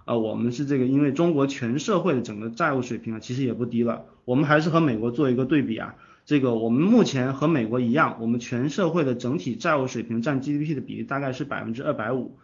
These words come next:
那和美国我们是有些结构性的一区，区别。美国的债务呢，主要集中在政府部门；我们中国的债务呢，集中在这个企业部门。这企业就包括很多僵尸企业呀，一些国企。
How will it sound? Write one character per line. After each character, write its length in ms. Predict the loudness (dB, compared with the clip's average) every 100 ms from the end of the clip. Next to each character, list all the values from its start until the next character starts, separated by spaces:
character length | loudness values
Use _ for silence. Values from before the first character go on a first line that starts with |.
| -20 -20 -4
那 120 | 0
和 140 | 4 4
美 180 | 4 2
国 240 | 2 2
我 120 | 0
们 120 | -2
是 100 | 0
有 80 | 0
些 140 | 0 -2
结 180 | 0
构 140 | 0 2
性 160 | 2
的 60 | 0
一 100 | -2
区， 180 | -6 -8
区 220 | -4 -4
别。 320 | -4 -6 -8 -16 -4
美 180 | 0 2
国 100 | 4
的 100 | 4
债 200 | 6 6
务 100 | 4
呢， 140 | 2
主 120 | 0
要 120 | -2
集 160 | -2 -2
中 140 | -2
在 80 | 0
政 200 | 0 0
府 120 | 0
部 160 | -4 -6
门； 160 | -8 -10
我 60 | -4
们 140 | -2
中 240 | 2 2 4
国 80 |
的 80 | 2
债 220 | 2 2
务 20 | 2
呢， 160 | 0
集 140 | -2 -4
中 180 | -2
在 180 | -2 -2
这 140 | -4 -4
个 160 | -6
企 240 | -10 -10 -4
业 100 | -4
部 160 | -2
门。 220 | -4 -6 -14 -14 -4
这 100 | -2
企 220 | 0 0
业 160 | 2
就 120 | 2 0
包 200 | 0 0
括 160 | 0
很 160 | -4 -4
多 100 | -4
僵 240 | -4 -4
尸 160 | -4 -6
企 200 | -6 -8
业 120 | -6
呀， 220 | -4 -4
一 20 |
些 160 | -4 -6
国 220 | -4 -6
企。 260 | -6 -8